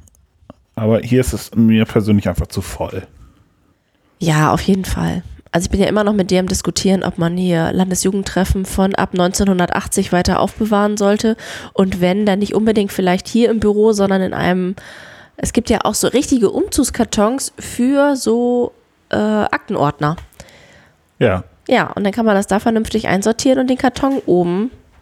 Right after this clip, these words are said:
Speaker 2: in die Abseiten packen oder irgendwo anders hin,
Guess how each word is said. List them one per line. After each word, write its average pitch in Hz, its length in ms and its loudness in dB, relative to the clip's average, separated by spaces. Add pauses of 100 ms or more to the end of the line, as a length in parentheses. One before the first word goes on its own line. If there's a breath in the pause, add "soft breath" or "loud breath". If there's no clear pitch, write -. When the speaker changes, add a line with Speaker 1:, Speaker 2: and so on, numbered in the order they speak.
(200)
Speaker 2:
in 220 440 -4
die 107 120 0
Abseiten - 480 -2
packen - 380 -6
oder 73 260 -2
irgendwo 170 240 -2
anders 165 340 -2
hin, 175 200 -8